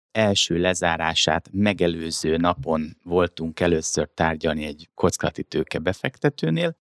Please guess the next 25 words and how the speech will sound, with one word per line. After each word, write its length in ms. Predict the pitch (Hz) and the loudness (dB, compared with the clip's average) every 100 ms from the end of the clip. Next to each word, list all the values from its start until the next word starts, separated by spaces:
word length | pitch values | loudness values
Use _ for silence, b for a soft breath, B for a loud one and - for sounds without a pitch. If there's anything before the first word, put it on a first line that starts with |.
| _ | _
aztán 340 | 104 - 104 | -8 -2 0
abból 260 | 101 90 98 | 0 2 0
végül 320 | 90 92 98 | 2 0 2
nem 220 | 104 92 85 | 2 2 2
lett 180 | 80 | 2
semmi, 420 | - - 92 110 135 | 2 2 2 2 2
de 460 | 113 107 104 - | 2 2 2 0
ott 380 | - - 107 104 | -4 -2 0 0
volt 460 | - 90 87 - - | 0 2 2 -2 -10
még 260 | 95 95 95 | 0 2 2
az 160 | 90 | 0
a 60 | 87 | -2
koncepciónk, 840 | - 104 120 107 - - 92 87 | 0 0 4 2 2 2 4 2
hogy 200 | - 87 | 2 2
nekünk 440 | 85 85 - 87 - | 2 0 0 0 2
a 100 | 85 | 0
hardvereket 720 | 104 123 107 95 92 87 - | 2 0 0 0 0 -2 0
is 120 | 85 | -2
biztosítani 800 | 85 87 - - - - 85 85 | 0 0 2 0 0 0 2 0
kell 300 | - 76 82 | 0 -2 0
a 180 | 82 82 | 2 0
szolgáltatás 640 | - 87 80 80 - 80 - | 0 0 0 -2 0 2 2
részeként, 680 | 90 104 - - 101 87 - | 2 2 0 0 -2 -2 -2
és 160 | - | 0
akkor 340 | 95 - - | 2 0 -6